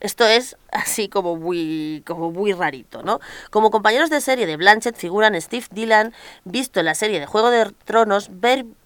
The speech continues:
Beirbeat, Bikuwa, Jessica Gunning, Emma Hindle y Craig Miller. A Blanchett se le puede ver en la obra manteniendo relaciones lésbicas, todo un escándalo para los británicos, corriendo por el escenario con un arnés y protagonizando escenas sadomasoquistas.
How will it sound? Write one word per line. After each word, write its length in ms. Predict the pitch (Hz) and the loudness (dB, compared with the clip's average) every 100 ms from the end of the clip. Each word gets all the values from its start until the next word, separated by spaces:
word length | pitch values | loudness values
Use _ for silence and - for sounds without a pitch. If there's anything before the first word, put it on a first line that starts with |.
| _ | _
Beirbeat, 720 | - 156 202 262 240 220 226 - _ | -20 -2 0 2 -2 -6 -6 -10 _
Bikuwa, 680 | 160 175 - 285 302 226 - _ 190 | -12 -12 -4 -4 2 2 2 _ -6
Jessica 380 | 180 262 262 165 | -2 0 0 2
Gunning, 380 | 170 233 226 240 - | 6 6 6 -2 -2
Emma 300 | 226 226 185 | 2 2 2
Hindle 360 | 240 254 269 | -2 -2 -2
y 80 | 180 | -4
Craig 300 | 160 185 151 | -4 -4 -2
Miller. 340 | 151 120 - _ _ _ - - - - | -8 -8 -12 _ _ _ -20 -20 -10 4
A 140 | 170 | 6
Blanchett 420 | 254 302 330 370 | 10 8 8 0
se 120 | 320 208 | 0 0
le 80 | |
puede 240 | 190 226 220 | 2 4 4
ver 100 | 185 | 4
en 80 | 175 | 6
la 140 | 185 | 8
obra 160 | 262 240 | 8 4
manteniendo 500 | 196 180 190 214 208 | 2 0 -4 -2 -2
relaciones 440 | 170 151 170 160 | -2 -2 -6 -4
lésbicas, 540 | 196 214 135 - - | -4 -4 -8 -14 -8
todo 200 | - 185 | -4 -2
un 80 | 175 | -4
escándalo 580 | 127 - 254 156 123 135 | -8 2 2 2 -6 -4
para 160 | 160 156 | -2 -2
los 140 | 160 | -4
británicos, 580 | 175 196 220 151 139 - - - | 0 4 4 2 -8 -12 -16 -10
corriendo 380 | - 254 311 285 | 4 6 6 4
por 140 | 208 196 | 4 4
el 80 | |
escenario 400 | 190 - 220 208 | 4 4 6 6
con 80 | 180 | 4
un 120 | 226 | 6
arnés 340 | 220 196 294 - | 6 6 2 0
y 80 | 220 | -2
protagonizando 720 | 214 202 190 180 180 - 254 | 0 2 0 -2 0 0 0
escenas 360 | 202 233 277 - | -2 0 0 2
sadomasoquistas. 840 | 180 160 156 135 151 - - - | 0 0 -4 -8 -14 -16 -20 -12